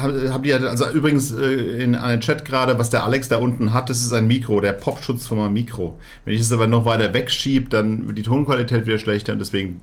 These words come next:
müsst ihr jetzt mit dem kleinen, unscharfen Nöppel da unten im Bild leben. Ähm,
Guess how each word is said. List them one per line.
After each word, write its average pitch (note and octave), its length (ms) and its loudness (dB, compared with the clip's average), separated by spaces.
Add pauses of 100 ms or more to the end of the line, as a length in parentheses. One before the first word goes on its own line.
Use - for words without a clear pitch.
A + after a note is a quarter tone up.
müsst A#2+ 300 0
ihr A#2 60 4
jetzt G#2 120 2
mit G2 100 -4
dem F#2 100 -2
kleinen, G#2 300 0
unscharfen G#2+ 600 0
Nöppel G2+ 240 0
da G2 120 -4
unten G2 200 -4
im F2+ 80 -8
Bild F#2+ 260 -8
leben. G2 380 -6 (560)
Ähm, B2 600 4